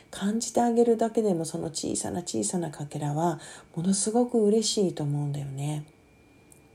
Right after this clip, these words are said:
まあ、私がそういうもう本当に、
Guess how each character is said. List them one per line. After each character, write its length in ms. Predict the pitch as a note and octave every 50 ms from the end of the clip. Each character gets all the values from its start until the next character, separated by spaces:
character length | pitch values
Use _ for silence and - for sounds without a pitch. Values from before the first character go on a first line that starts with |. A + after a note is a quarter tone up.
| _ - - - _ _ _ _ _ _ _ _ _ _ - - - _ - - _ _ _ _ _ -
ま 60 | D#3+
あ、 20 | D#3
私 320 | D3 D3+ F#3+ G3 - -
が 160 | G3+ G3 F#3
そ 220 | F#3 - F#3 F3+ E3+
う 40 | E3+
い 160 | E3 E3+ E3
う 60 | D#3+
も 300 | D#3 E3 E3 D#3 C#3+ C3+
う 20 |
本 160 | C3 C#3+ D#3 D3+
当 160 | D#3 - D#3+
に、 260 | D3+ D3+ D#3 - -